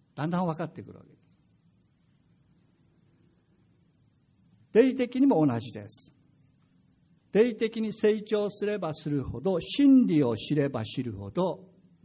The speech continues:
偽りの教え、偽教師に惑わされることはありません。ですから、ペテロはここでキリストの恵みとキリストの知識において成長しなさいと最後の勧めをしたわけで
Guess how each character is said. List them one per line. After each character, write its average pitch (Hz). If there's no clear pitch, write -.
偽 151
り 151
の 147
教 135
え、 143
偽 151
教 156
師 131
に 147
惑 117
わ 110
さ 110
れ 107
る 104
こ 98
と 180
は 180
あ 110
り 104
ま 98
せ -
ん。 -
で 269
す 269
か 180
ら、 160
ペ 202
テ 190
ロ 135
は 117
こ 131
こ 135
で 160
キ 165
リ 151
ス 151
ト 156
の 143
恵 139
み 139
と 208
キ -
リ 185
ス 180
ト 180
の 170
知 -
識 180
に 135
お 120
い 123
て 151
成 135
長 117
し -
な 113
さ 113
い 104
と -
最 143
後 95
の 98
勧 -
め 113
を 135
し -
た 95
わ 85
け -
で -